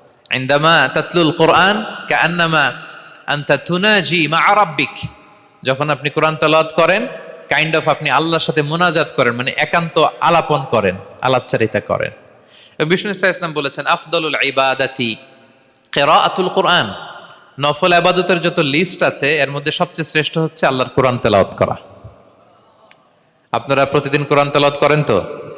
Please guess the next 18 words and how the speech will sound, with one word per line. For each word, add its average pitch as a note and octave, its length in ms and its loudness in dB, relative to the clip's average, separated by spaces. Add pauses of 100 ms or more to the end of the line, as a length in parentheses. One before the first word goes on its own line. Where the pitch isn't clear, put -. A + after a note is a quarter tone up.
(720)
করেন? C3+ 280 2 (840)
আমাদের D3 260 0
বাংলাদেশে D3+ 440 0
একটা D3+ 140 -2
ট্র্যাডিশন D3 420 -2
হচ্ছে, D#3+ 380 -2 (500)
মানে C#3 100 -4
শুদ্ধভাবে F#3 640 2
পড়ার E3 340 2
ধার D3+ 260 0
ধারি D#3 240 4
নাই, F3+ 260 0 (280)
তাড়াহুড়ো F3 460 4
করে G3 200 2
কোরআন D#3 300 2
খতম D3+ 340 -4
দিতে C3+ 200 -6
চায়, G#2+ 160 -2